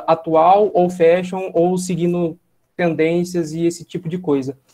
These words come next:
São sempre uma moda mais fo-, mais fo-, mais focada em esconder o corpo do que exaltar ele.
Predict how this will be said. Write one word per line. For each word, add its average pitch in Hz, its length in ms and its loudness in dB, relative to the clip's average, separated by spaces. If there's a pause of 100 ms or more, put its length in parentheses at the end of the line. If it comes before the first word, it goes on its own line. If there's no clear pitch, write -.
(160)
São 170 180 2
sempre 185 500 -2
uma 180 240 4
moda 175 360 4
mais 175 300 2
fo-, 175 240 -2 (480)
mais 170 260 2
fo-, 180 240 -4
mais 170 320 0
focada 170 440 -2
em 180 420 -2
esconder 190 640 2
o 196 100 -4
corpo 190 460 -4
do 180 160 -8
que 190 260 -6
exaltar 175 520 0
ele. 143 260 -8